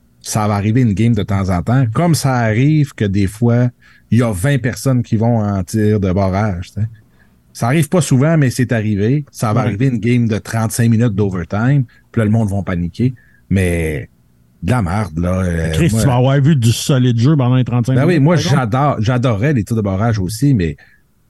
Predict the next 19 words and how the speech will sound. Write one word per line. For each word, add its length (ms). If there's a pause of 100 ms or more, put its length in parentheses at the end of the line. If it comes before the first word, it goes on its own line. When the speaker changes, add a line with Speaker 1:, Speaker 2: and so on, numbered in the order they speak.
(240)
Speaker 1:
on 140
s'entend 440
quand 160 (140)
tu 80
tombes 200
en 80
prolongation 540
en 40
trois 180
contre 300
trois, 180
le 80
hockey, 460
il 140
est 20
jouissif 520
à 60
regarder, 500
là. 100